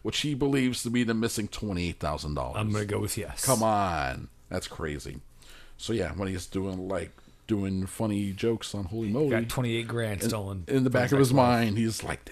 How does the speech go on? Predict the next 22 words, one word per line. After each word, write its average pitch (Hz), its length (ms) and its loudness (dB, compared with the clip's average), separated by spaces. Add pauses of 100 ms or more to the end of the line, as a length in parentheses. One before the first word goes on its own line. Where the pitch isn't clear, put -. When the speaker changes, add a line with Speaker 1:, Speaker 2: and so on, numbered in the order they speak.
Speaker 1:
"She - 140 -12
just - 200 -6
got - 220 -4
my - 140 -8 (100)
money." - 240 -2 (320)
<laughs> - 140 4 (1300)
Um, 139 840 4
like, 135 120 0
it's 147 100 -4
gotta 151 120 2
be 151 40 2
spent 185 260 -2
by 98 60 -4
now. 82 200 -2
So, 165 640 10 (1600)
uh, - 80 -6
J-Lo 165 480 8
and 143 160 6
Ben 143 200 8
Affleck 123 600 4 (320)
totally, 139 720 6
uh, 117 680 6